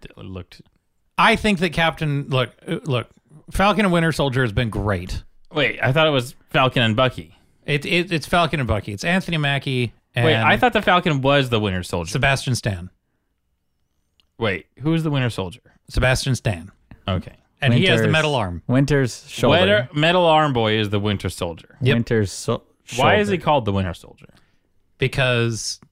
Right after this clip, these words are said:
Speaker 2: he, that was his code name when he was working
Speaker 3: So
Speaker 2: for
Speaker 3: Russia,
Speaker 2: Hydra.
Speaker 3: so Russia is really cold,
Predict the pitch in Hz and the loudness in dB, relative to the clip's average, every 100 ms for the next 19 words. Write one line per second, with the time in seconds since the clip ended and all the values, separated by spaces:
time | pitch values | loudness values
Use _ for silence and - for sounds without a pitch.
0 | _ - 127 - 123 131 127 143 117 - | _ -10 -10 -6 -2 -2 -2 -2 -2 0
1 | 127 117 120 120 113 123 123 107 120 156 | 0 2 0 0 -2 -2 -2 0 0 4
2 | 147 131 160 208 160 180 120 120 - - | 2 4 2 4 4 4 2 0 -6 -4
3 | 143 131 156 196 - 123 113 107 113 131 | 0 2 2 2 2 2 2 2 0 2
4 | 117 - 107 95 - | 0 0 0 -2 -8